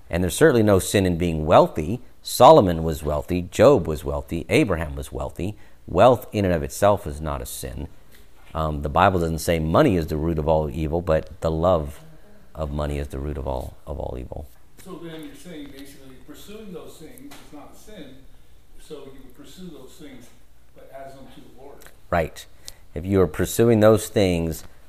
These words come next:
Speaker 1: for the glory of God, then there's no sin in that, right? Um,
Speaker 2: But if you only pursue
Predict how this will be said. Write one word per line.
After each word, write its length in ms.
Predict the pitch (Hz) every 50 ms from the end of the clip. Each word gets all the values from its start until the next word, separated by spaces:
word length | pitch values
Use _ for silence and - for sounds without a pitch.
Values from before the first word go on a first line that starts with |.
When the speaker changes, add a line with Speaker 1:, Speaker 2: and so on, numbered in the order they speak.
| - -
Speaker 1:
for 100 | - 104
the 100 | 101 95
glory 460 | 87 80 95 92 98 104 107 101 95 87
of 160 | 80 78 76
God, 560 | 90 90 90 85 80 73 76 73 71 71 71 - - - - - - - - - - - - - -
then 400 | 87 85 87 90 90 90 85 82
there's 240 | 80 80 82 78 -
no 220 | 87 85 82 80 76
sin 420 | - - - - 85 78 76 73
in 300 | - - 85 80 78 71
that, 360 | 71 73 - - - - - - - - - - - - - - -
right? 280 | - 73 71 71 69 - - - - - - -
Um, 540 | - 90 85 82 80 78 78 73 65 - -
Speaker 2:
But 100 | - 170
if 120 | - - -
you 100 | - - -
only 300 | 175 - 226 233 - -
pursue 380 | 156 - - - - - - 139